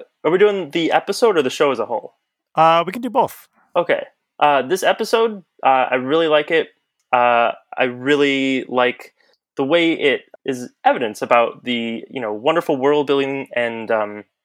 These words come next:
Speaker 1: like, the philosophy that they, uh, incorporated in the show. Like, uh, during Zuko's training, uh, you know, Iroh kinda goes through all four elements and shows, you know, how they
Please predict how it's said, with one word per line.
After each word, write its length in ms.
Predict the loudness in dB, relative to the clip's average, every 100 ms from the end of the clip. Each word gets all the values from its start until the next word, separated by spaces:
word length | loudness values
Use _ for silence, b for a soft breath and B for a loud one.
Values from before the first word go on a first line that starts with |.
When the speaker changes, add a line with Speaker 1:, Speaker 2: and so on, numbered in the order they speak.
| -12
Speaker 1:
like, 160 | -12 -10
the 60 | -2
philosophy 600 | 2 4 2 -2 -6 -4
that 240 | -4 -2
they, 320 | -4 -4 -6 -8
uh, 100 | -8
incorporated 520 | -6 -2 0 0 -4
in 100 | -8
the 80 | -12
show. 380 | -14 -14 -14 -14 b b b -6
Like, 240 | -6 0
uh, 320 | 0 2 -2 -6 _ _ _ -4
during 560 | 0 2 0 -4 -6 -8 -6
Zuko's 300 | -4 -4 -4
training, 480 | -4 -4 -4 -8 -12 _ _ -2
uh, 240 | 0 2 -2 -6
you 80 | -4
know, 100 | 0
Iroh 640 | 2 4 2 2 -2 -6
kinda 220 | -6 -4 0
goes 260 | 0 0
through 200 | -2 -2
all 140 | 0 -2
four 260 | 0 0
elements 480 | 2 0 -2 -6 -8
and 120 | -14
shows, 400 | -8 -6 -6 -8 -14
you 60 |
know, 80 | -12 -8
how 100 | -4
they 340 | -4 -4